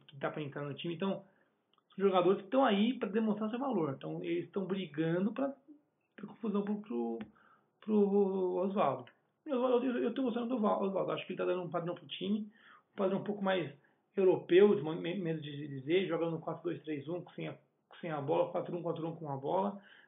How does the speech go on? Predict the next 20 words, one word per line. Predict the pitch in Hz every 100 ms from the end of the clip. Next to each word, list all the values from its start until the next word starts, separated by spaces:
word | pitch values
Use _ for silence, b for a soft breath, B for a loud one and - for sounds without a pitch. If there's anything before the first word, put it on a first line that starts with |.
| _
assim | 214
como | 208 185
a |
Alemanha, | 170 160 170 185 180 170
como | 175
o |
Real | 151 165
Madrid | 156 139 160 160 -
fazem. | 151 170 175 196 196 b b b b _ _ _ 185
É, | 160 151 143 143
às | 139
vezes | 147 175 156 139
ele | 170 156
joga | 175 175
com | 185
o | 156
falso | 185 170 170
nove, | 165 202 202 139 135
por | - 147
exemplo, | 135 147 185 208